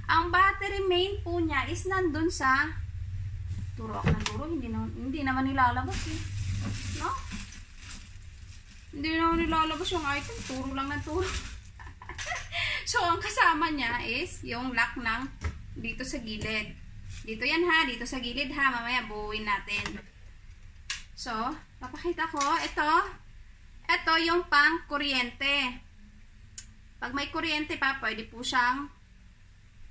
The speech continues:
i-charge or pwede po siyang continuous gamitin habang nakasaksak ito.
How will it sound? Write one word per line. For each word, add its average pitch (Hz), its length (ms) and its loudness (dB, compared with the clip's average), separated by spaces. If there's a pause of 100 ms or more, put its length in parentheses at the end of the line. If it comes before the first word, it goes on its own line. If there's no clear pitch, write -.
(160)
i-charge 262 720 -2 (180)
or 269 300 4
pwede 311 320 2
po 320 180 -2
siyang 302 400 2
continuous 269 560 -4
gamitin 254 540 -2
habang 226 260 -2
nakasaksak 214 960 -8
ito. 196 240 -10